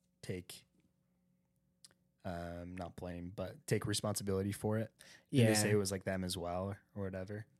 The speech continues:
Speaker 2: Yeah, they did, but, I mean, they're trying to seem scary too. <laughs>
Speaker 1: Right.
Speaker 2: And so they're gonna,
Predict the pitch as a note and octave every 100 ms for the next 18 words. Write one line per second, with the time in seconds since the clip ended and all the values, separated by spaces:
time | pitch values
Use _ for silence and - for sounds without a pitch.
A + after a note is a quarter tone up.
0 | - _ _ A#2 G#2 G#2 G#2 G#2 G#2 G2+
1 | - - - _ _ - B2+ A#2+ A2+ A2
2 | - _ _ - _ _ _ _ - F3
3 | C3+ A2+ - A2+ G#2+ - G#2 G2 - C#3
4 | A#2+ B2+ D3+ G#3+ G#3+ F3 D#3+ D#3 E3 E3
5 | E3 D#3 C3+